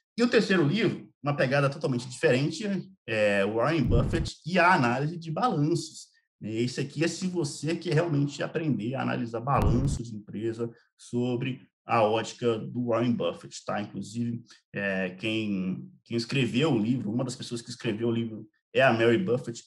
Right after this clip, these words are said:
tá? Então, é, é uma pessoa da família mesmo que escreveu. Então, é um livro muito bom se é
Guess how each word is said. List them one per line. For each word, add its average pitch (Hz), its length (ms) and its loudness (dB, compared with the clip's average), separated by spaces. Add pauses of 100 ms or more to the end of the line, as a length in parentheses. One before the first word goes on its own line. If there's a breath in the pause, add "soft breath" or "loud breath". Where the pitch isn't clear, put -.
(200)
tá? 107 140 2
Então, 101 800 -2
é, 104 80 -4
é 104 260 -2
uma 110 420 2 (260)
pessoa 120 280 2
da 135 100 2
família 117 400 2
mesmo 110 320 -4 (220 soft breath)
que - 60 -10
escreveu. 110 500 -2 (160)
Então, 107 360 -4 (480)
é 104 60 -4
um 107 200 -6
livro 117 260 -2
muito - 200 0
bom 127 200 -2
se 156 640 -6
é 131 300 0